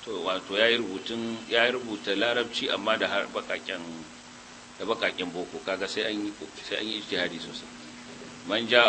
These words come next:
awwalun nasi was-, was-, wasafa, wasafa fi," kai, wannan. Wallahi ba zan iya karantawa ba. Da ya rubuta nassin da Larabci sai in iya karantawa, amma yanzu wannan zai wahala ni.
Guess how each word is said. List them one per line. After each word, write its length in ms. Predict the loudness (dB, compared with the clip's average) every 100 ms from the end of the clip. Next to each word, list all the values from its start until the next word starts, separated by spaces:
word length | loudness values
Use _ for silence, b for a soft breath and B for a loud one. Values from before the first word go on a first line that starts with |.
| 8
awwalun 320 | 6 4 4
nasi 640 | 6 6 4 -2 -4 -6 -8 -12 -6
was-, 280 | -4 -4 -6 -6
was-, 200 | -4 -4
wasafa, 640 | -4 -2 -4 -2 -2 -2 -4 -12 -16 -18 -18 -18 -18 -12
wasafa 340 | -6 -4 -4
fi," 300 | -6 -8 -8 -10 -16 -6
kai, 160 | -4 -4 -6 -16
wannan. 240 | -14 -12 -12 -14 -14 -14 -14 -12 -10 -10 -10 -10 -10 -8 -8 -6 -6 -8 -10 -10 -10 -8 -8 -8 -6
Wallahi 240 | 4 6 6
ba 80 | 4
zan 140 | 2
iya 120 | 2
karantawa 500 | 4 2 4 2 2
ba. 60 | 2
Da 100 | 6
ya 200 | 10 10
rubuta 320 | 8 4 2 4
nassin 400 | 4 4 0 0
da 80 | 6
Larabci 460 | 8 8 4 -2
sai 120 | -2 -2
in 100 | 0
iya 140 | -2
karantawa, 560 | 0 -2 -2 -4 -4 -6 -4
amma 120 | -4
yanzu 160 | -4 -6
wannan 200 | -6 -4
zai 80 | -2
wahala 300 | 0 -2
ni. 80 | -6